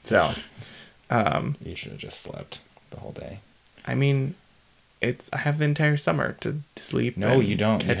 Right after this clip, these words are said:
Speaker 2: have the
Speaker 1: up
Speaker 2: first
Speaker 1: and
Speaker 2: week, and then you ha-, we are, you have other stuff you're wanting to do this summer, right?
Speaker 1: Yeah, but
Speaker 2: Yeah, that's what I'm saying.
Speaker 1: anyway.
Speaker 2: That's what I'm saying. Use the time you have now. This is the reason I told you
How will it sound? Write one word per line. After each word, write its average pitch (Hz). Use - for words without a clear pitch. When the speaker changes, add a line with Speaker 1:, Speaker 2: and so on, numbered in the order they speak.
Speaker 2:
have 127
the 95
Speaker 1:
up 87
Speaker 2:
first 95
Speaker 1:
and 101
Speaker 2:
week, 98
and 87
then 87
you 87
ha-, 85
we 90
are, 87
you 90
have 95
other 92
stuff 90
you're 85
wanting 85
to 80
do 95
this 78
summer, 76
right? 139
Speaker 1:
Yeah, 131
but -
Speaker 2:
Yeah, 139
that's 101
what 123
I'm 113
saying. 131
Speaker 1:
anyway. 92
Speaker 2:
That's 113
what 135
I'm 123
saying. 120
Use 123
the 160
time 160
you 160
have 175
now. 151
This 135
is 143
the 143
reason 185
I 170
told 311
you 196